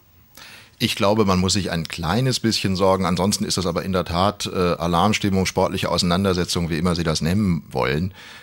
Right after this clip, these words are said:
Ähm, Tatsache ist folgende, dieser fürchterlich benamste Rundfunkänderungsstaatsvertrag wird eben sagen, es gibt eine Möglichkeit, was in diese Mediatheken einzustellen für Leute, die es verpasst haben, sieben Tage lang.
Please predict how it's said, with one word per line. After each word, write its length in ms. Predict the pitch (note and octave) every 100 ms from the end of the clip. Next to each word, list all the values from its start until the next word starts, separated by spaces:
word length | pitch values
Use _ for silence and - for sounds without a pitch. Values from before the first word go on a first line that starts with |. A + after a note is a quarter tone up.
| - -
Ähm, 400 | F#2+ F#2 F#2 -
Tatsache 500 | - G#2 - A2 G2+
ist 240 | - F2+ -
folgende, 720 | F2+ G#2 D3 D3+ C3+ B2+ B2
dieser 640 | D#2+ G#2+ G#2 G2+ G2 F#2 G#1+ - -
fürchterlich 520 | - A2+ A#2 G#2+ G2
benamste 460 | - F2 F2+ G2+ F#2+
Rundfunkänderungsstaatsvertrag 1300 | F#2 F2 E2 E2+ D#2+ D#2+ D#2+ F2 - A2 G2 F#2+ G2
wird 160 | F#2
eben 260 | F2+ E2+ F2+
sagen, 560 | E2+ F2+ G2+ G#2 G2+ F2+
es 220 | E2+ -
gibt 220 | A2 -
eine 120 | - F#2
Möglichkeit, 600 | A#2 D3 C3 - A2 A2
was 140 | F#2
in 100 | G#2
diese 160 | F#2 F2+
Mediatheken 580 | E2+ E2+ D#2 - D#2+ -
einzustellen 840 | G2 B2+ - B2 - G#2+ G#2+ G#2+
für 180 | - D#2+
Leute, 280 | D2 C#2+ D2
die 80 | C#2
es 100 | -
verpasst 440 | D2+ - A2 -
haben, 320 | G2 F#2+ F#2+
sieben 320 | E2 F#2 F2+
Tage 300 | D#2+ D2 D2+
lang. 340 | D2+ - D2+